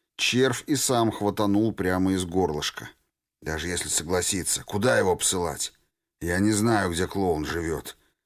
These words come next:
А места там, сам знаешь, не сахар. Шансов пройти, отыскать клоуна, вернуться, и всё это с одним проводником, почти ноль. Ну а что тогда делать?» Червь помолчал.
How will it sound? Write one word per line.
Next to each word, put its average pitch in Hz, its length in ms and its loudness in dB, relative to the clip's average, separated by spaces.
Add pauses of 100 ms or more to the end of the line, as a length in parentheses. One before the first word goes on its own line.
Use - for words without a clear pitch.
(240)
А - 80 -10
места 110 400 0
там, 98 160 -2
сам 101 380 2
знаешь, 82 480 -2
не 107 100 2
сахар. 85 600 -2 (640)
Шансов 113 640 0
пройти, 107 640 0
отыскать 101 640 -2
клоуна, 110 600 2
вернуться, 107 800 2 (400)
и 92 80 -2
всё 117 220 2
это 110 200 0
с - 100 0
одним 107 320 2
проводником, 101 720 0
почти 113 400 0
ноль. 117 400 4 (580)
Ну 104 220 2
а 180 40 0
что 139 220 -2
тогда 85 320 -4
делать?» 80 480 -8 (840)
Червь 110 460 2
помолчал. 113 800 0